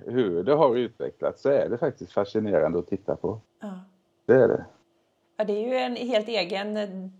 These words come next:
Speaker 2: tårtbit som har kommit till med sociala
Speaker 1: Ja, ja, ja.
Speaker 2: medier och sådär, som tar
Speaker 1: Absolut.
Speaker 2: jättemycket tid. Det är svårt.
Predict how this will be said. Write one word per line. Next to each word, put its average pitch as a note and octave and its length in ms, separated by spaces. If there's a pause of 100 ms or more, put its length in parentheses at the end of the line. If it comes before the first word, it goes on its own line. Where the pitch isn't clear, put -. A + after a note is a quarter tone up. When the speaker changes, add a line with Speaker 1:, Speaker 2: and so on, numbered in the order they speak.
Speaker 2:
tårtbit G3 520
som F#3+ 100
har F#3+ 80
kommit F#3 300
till - 400 (200)
med A3+ 160
sociala G#3+ 320
Speaker 1:
Ja, G#3+ 80
ja, G3+ 120
ja. F#2 80
Speaker 2:
medier F3+ 240
och F#3 80
sådär, D#3 340
som D#3+ 300 (560)
tar - 140
Speaker 1:
Absolut. G3+ 260
Speaker 2:
jättemycket F3 400
tid. A3+ 300
Det F#3+ 60
är B3+ 40
svårt. - 720